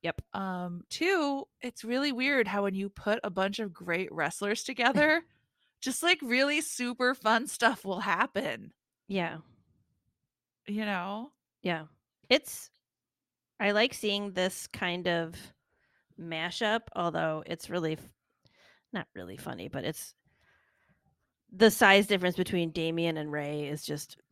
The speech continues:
Speaker 1: bonkers, and I
Speaker 2: It
Speaker 1: just
Speaker 2: is
Speaker 1: feel like
Speaker 2: hilarious.
Speaker 1: I, it just, like, throws that man around like nobody's business, and I always worry for everybody's safety.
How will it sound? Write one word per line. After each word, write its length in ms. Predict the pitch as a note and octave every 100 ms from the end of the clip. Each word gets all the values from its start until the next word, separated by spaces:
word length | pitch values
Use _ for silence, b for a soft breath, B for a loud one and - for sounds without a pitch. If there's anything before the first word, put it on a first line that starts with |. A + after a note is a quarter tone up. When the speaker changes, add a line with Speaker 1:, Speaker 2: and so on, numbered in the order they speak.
| - E3+
Speaker 1:
bonkers, 720 | D3 D#3+ F3+ F#3+ G3 G3+ -
and 120 | F3+
I 60 | D#3+
Speaker 2:
It 60 |
Speaker 1:
just 200 | D#3+ F3
Speaker 2:
is 60 | G3
Speaker 1:
feel 140 | F3
like 120 | E3 D3+
Speaker 2:
hilarious. 500 | B2 - - - - - -
Speaker 1:
I, 100 | E3
it 180 | G3 G3+
just, 220 | G#3+ -
like, 360 | G3 F3+ - - _ _ _ _ _ _ _ _ _ _ _ -
throws 420 | F#3+ F#3 G3+ G3+
that 240 | F3+ D#3+
man 220 | F3+ F3 E3+
around 500 | E3 E3 F3 F3+ F3
like 300 | D3 D3 -
nobody's 460 | F3 E3+ E3 E3 D#3+
business, 480 | D3+ D#3+ C#3+ D3+
and 80 | D3+
I 140 | D3 D3
always 260 | D3 D3+
worry 240 | D3+ D3 D3+
for 120 | D3+
everybody's 480 | D3 C#3+ C#3+ C#3+ -
safety. 500 | C#3+ C#3+ - D#3+